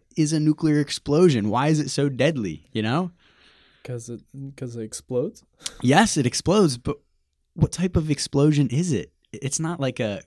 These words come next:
Speaker 1: combustible explo-, I mean, it is. It's not just a combustible explosion, though.
Speaker 2: Fill us in.
Speaker 1: There's a lot more. So I just wanna explain how it actually works. So first, a nuclear weapon is an explosive device that derives its destructive force from nuclear reactions.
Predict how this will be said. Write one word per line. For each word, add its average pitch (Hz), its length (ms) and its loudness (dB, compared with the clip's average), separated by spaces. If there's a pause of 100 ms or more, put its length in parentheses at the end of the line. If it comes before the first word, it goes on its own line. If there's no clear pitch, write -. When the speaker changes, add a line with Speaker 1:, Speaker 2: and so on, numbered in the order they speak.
Speaker 1:
combustible 113 1120 -4
explo-, - 320 -10
I 110 60 -4
mean, 113 180 0
it 120 100 0
is. 139 460 2 (160)
It's - 160 -8
not 135 180 -4
just 117 460 -4
a - 40 -8
combustible - 580 -12
explosion, - 520 -16
though. - 120 -18 (580)
Speaker 2:
Fill 143 240 -6
us - 160 -8
in. - 80 -14
Speaker 1:
There's 110 160 -4
a 110 60 -4
lot 113 240 -2
more. 90 260 -6 (520)
So 127 460 0 (240)
I 131 80 -2
just 123 160 -6
wanna 113 80 0
explain 98 320 -6
how 92 160 -6
it 90 80 -8
actually - 240 -12
works. - 160 -12
So 160 200 2
first, - 420 0 (160)
a - 40 -2
nuclear 175 380 6
weapon 120 400 0
is 107 140 -2
an 101 80 -4
explosive 107 480 -6
device 90 340 -10
that 92 100 -12
derives 98 360 -8
its - 160 -8
destructive 135 540 -6
force 160 360 -2
from 101 220 -4
nuclear 117 480 -4
reactions. 98 800 -6